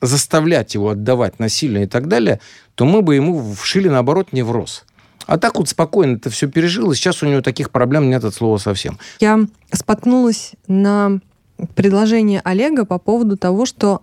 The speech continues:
Speaker 2: один день, э, я сегодня в настроении, чтобы по мне там лазили, ползали, а другой день нет. А вот здесь, как вы считаете, есть у этих запретов, которые вы называете «нельзя»,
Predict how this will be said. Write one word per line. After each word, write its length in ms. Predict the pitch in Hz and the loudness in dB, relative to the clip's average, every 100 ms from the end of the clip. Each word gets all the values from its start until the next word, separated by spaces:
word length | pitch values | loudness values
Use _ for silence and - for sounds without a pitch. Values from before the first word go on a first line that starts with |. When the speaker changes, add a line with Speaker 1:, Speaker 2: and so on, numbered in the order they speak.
| _ | _
Speaker 2:
один 400 | 190 190 233 214 | 0 4 4 4
день, 380 | 190 202 196 185 | 2 2 0 -2
э, 240 | 180 180 | -6 -4
я 140 | 175 185 | -2 -2
сегодня 340 | - 185 180 | 0 0 0
в 40 | 170 | 0
настроении, 640 | 180 - 175 208 311 294 | -2 0 0 0 2 0
чтобы 300 | 247 220 214 | 0 0 0
по 120 | 196 | 0
мне 480 | 208 208 208 196 185 185 180 | 2 4 4 2 0 -4 -4
там 340 | 170 170 165 - | -2 -2 -4 0
лазили, 420 | 185 180 175 175 | 2 2 2 -2
ползали, 480 | - 185 180 175 156 | 0 0 2 0 -2
а 100 | - | 0
другой 280 | 180 190 240 | 2 2 2
день 240 | 247 226 208 | 2 2 2
нет. 240 | 175 160 _ - - - - _ | 0 -4 _ -20 -20 -20 -20 _
А 180 | 185 185 | 2 2
вот 200 | 214 240 | 2 2
здесь, 260 | 247 208 | 2 2
как 240 | - 233 - | 0 -2 0
вы 80 | |
считаете, 680 | 196 - 190 175 165 - 165 - _ _ - | -2 -2 -2 0 -2 -4 -6 -8 _ _ 0
есть 380 | 196 320 - - | 2 2 -2 -2
у 100 | 208 | 2
этих 380 | 220 214 190 - | 2 0 -4 -4
запретов, 600 | 185 196 190 214 202 180 | -2 0 2 0 0 -4
которые 500 | - 175 185 175 170 | -8 -2 0 2 0
вы 120 | 170 180 | 0 0
называете 540 | 180 185 175 175 - | 2 0 0 -2 0
«нельзя», 480 | 180 180 180 180 | 0 2 0 0